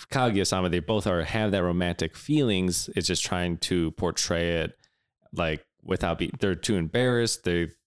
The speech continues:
they have all these mind games that are going on. It's, it's a scary thing for them to break out of it. So while the Kaguya definitely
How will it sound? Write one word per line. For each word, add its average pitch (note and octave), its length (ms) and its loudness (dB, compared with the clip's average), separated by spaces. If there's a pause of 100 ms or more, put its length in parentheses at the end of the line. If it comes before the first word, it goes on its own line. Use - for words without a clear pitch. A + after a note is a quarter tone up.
they - 80 -6
have E2+ 220 -2
all E2+ 100 0
these D#2+ 220 -2
mind A2+ 240 0
games A2+ 180 0
that A2 60 2
are G#2 80 2
going G2 300 0
on. F#2 140 -2
It's, - 280 -4
it's - 160 -2
a G#2+ 80 -2
scary D#3 420 0
thing A#2+ 160 -2
for G#2 140 -2
them F#2+ 220 0
to F2 360 0 (500)
break F#2+ 280 0
out F2 260 0
of - 140 -4
it. E2 160 -6
So E2+ 400 0 (680)
while A#2 540 0
the G#2 180 0 (320)
Kaguya G#2+ 340 2
definitely G2+ 280 0